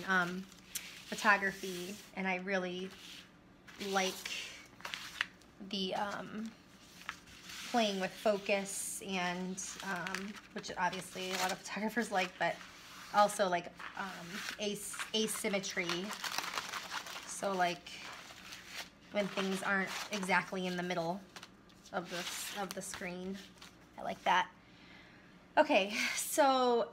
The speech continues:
<clears throat> like I said, this is, these are all special diamonds too.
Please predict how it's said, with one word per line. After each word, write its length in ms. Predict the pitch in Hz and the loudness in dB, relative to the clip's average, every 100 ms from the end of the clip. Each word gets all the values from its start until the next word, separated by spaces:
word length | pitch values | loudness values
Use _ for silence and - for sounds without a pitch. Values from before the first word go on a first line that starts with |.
| - | -4
<clears throat> 1120 | 254 294 285 208 - - - - - - - | 0 2 2 0 -8 -20 -20 -20 -20 -20 0
like 140 | 285 285 | 2 4
I 80 | |
said, 140 | 277 226 | 4 2
this 160 | 240 | 2
is, 120 | 285 254 - - | 0 -2 -6 -4
these 160 | 233 247 | -4 0
are 80 | 269 | 0
all 80 | 269 | 0
special 480 | - 233 - 233 | 4 2 4 -2
diamonds 680 | 202 196 180 165 160 175 - | 2 2 2 0 -6 -8 -8
too. 360 | - - 175 | -4 -2 -2